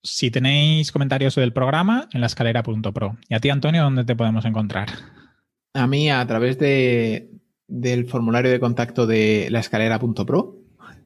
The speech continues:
Speaker 2: Podéis escribirnos y podéis dejar comentarios en los episodios.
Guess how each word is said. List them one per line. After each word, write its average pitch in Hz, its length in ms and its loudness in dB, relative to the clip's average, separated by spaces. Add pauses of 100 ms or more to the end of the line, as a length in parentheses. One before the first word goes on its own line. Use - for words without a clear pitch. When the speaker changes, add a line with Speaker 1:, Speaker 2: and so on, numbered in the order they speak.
(160)
Speaker 2:
Podéis 113 340 2
escribirnos 113 680 2
y 110 160 2
podéis 107 760 0
dejar 113 280 -2
comentarios 110 500 0
en 110 120 0
los 104 160 -4
episodios. 120 560 -2